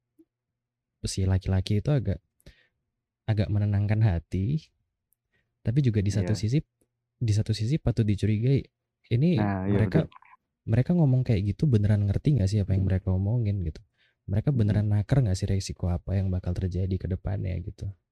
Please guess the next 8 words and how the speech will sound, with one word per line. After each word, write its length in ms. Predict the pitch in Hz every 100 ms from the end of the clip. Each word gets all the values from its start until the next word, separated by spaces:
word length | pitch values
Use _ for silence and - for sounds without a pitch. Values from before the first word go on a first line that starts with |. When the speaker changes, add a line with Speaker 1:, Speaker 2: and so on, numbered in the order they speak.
| _ _ _ _ _
Speaker 2:
Iya, 220 | - 95 90
betul. 280 | - - - _ _ _ _ _ _ _ _
Speaker 1:
Karena 320 | 113 120 156
Speaker 2:
Iya 100 | 104
sih, 140 | 101 101
Pak. 140 | - _ _ _ _ _ _ _ - _ _ _ _
Speaker 1:
kenyataannya, 720 | 123 120 110 190 156 120 135 _ _ _ _ _ _ _
Speaker 2:
Hmm. 260 | 98 90